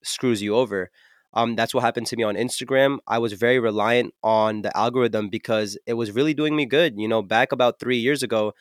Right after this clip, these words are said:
I was getting a lot of organic reach, a lot of comments. And I hate to tie things into these monetary value, numeric values, I should say. Like, you know, I was getting a hundred comments per video and stuff. And Instagram changed its algorithm, and I'm getting,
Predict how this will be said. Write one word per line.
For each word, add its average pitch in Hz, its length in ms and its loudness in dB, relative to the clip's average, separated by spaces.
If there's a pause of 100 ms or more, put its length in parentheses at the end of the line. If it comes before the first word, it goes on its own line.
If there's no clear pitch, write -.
(280)
I 110 80 0
was 120 100 2
getting 123 160 4
a 117 60 2
lot 107 360 6
of 123 100 4
organic 113 420 0
reach, 110 360 -4
a 95 60 -8
lot 110 160 2
of 107 120 -4
comments. 113 460 0
And 101 100 -2
I 101 60 0
hate 123 220 -2
to 110 260 0 (500)
tie 120 260 4
things 117 260 0
into 117 240 -2
these 107 180 -4
monetary 107 460 0
value, 107 280 0
numeric 110 380 0
values, 107 340 2
I 104 80 -2
should 98 160 -10
say. 101 340 -2 (420)
Like, 107 220 -2
you 113 60 -2
know, 110 60 2
I - 20 2
was 104 80 -2
getting 113 140 0
a 110 40 -4
hundred 127 260 -2
comments 143 500 0
per 120 200 -2
video 127 340 2
and 104 100 -2
stuff. 104 320 -2
And 107 300 -2 (400)
Instagram 123 420 2
changed 117 400 -2
its - 140 -6
algorithm, 110 680 0 (180)
and 107 500 -2 (580)
I'm 117 140 -2
getting, 113 360 0